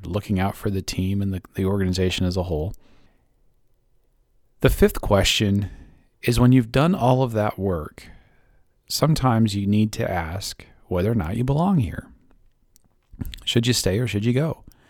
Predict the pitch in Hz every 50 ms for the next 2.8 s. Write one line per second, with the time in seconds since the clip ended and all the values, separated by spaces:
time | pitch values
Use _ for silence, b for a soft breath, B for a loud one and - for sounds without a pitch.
0 | b b b b b b b b b b b b b b b - 131 - 131 135
1 | 127 120 135 127 - - - 139 143 143 139 - - - - 135 131 123 117 110
2 | 107 104 104 104 101 98 95 92 90 85 78 - - - -